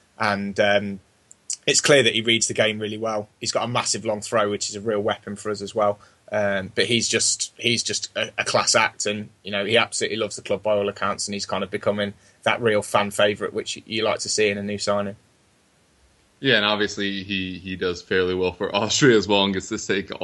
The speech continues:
Speaker 2: take all of their set pieces. Uh, for people wondering, has it been <laughs> that dramatic? Since January first, conceded six goals, best in the league,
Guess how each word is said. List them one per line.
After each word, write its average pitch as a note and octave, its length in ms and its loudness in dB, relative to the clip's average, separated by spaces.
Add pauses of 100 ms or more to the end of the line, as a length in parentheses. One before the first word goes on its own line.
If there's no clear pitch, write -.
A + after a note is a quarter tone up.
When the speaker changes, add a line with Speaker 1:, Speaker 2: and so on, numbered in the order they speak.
(160)
Speaker 2:
take G#2 320 2
all F#2+ 180 4
of F#2 100 -2
their A#2 160 8
set A2+ 260 0
pieces. G2+ 400 -2 (240)
Uh, D3 120 6
for D#3+ 240 2
people D3+ 380 0
wondering, B2+ 400 4
has C#3+ 260 0
it C#3 120 -4
been C#3 260 2
<laughs> - 0 -
that C3+ 220 6
dramatic? C3+ 580 0 (220)
Since E3 320 -4
January D#3 540 4
first, A#2+ 500 -4 (400)
conceded C3 440 0
six - 300 -2
goals, A#2+ 400 0
best A2+ 420 -2
in B2 120 2
the G#2+ 100 0
league, G#2 400 -2